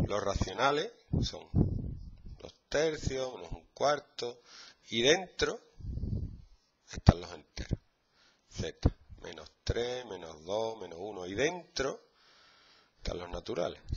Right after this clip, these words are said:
cero, uno, dos, tres, ¿vale? Y todos juntos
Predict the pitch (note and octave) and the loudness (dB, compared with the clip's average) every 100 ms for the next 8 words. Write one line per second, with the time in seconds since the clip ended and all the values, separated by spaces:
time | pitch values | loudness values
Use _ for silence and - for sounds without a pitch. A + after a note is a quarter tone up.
0 | - G2 G2+ G#2 G2+ F#2 - G2+ G#2 G2 | -6 -4 -2 0 -2 -4 -8 -10 -10 -10
1 | F2+ E2+ G2+ G2 F#2 - - - G2 - | -10 -4 -2 -2 -6 -14 0 2 2 -8
2 | - - - - - - - - - - | -12 -12 -12 -20 -18 -18 -18 -20 -20 -2
3 | A2 B2+ - - _ - A#2+ - E3 G3 | 2 2 2 -14 _ -10 -10 2 10 12
4 | G3 F3+ G3+ F#3 - A3+ | 12 10 4 2 -2 -2